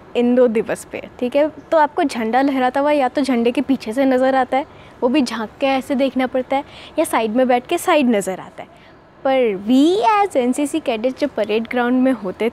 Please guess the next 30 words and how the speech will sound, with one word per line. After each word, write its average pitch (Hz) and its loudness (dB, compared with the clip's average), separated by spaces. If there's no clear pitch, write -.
थे, 208 0
हमें 269 2
सीधा 277 2
सामने 247 0
का 277 2
दृश्य 247 -4
मिलता 254 -4
था 349 -4
और 349 -2
वो 302 -4
भी 320 -4
पूरा 359 0
ऊंचा 302 -2
तिरंगा 285 0
लहराता 240 -6
हुआ, - -2
तो 311 -2
वो 311 2
feeling 277 2
ही 254 2
अलग 190 -2
होती 175 -6
थी। - -20
अब 302 -2
बात 254 -2
करते 269 -4
हैं 254 -2
Independence 202 -6
Day 190 -4
की। 220 -16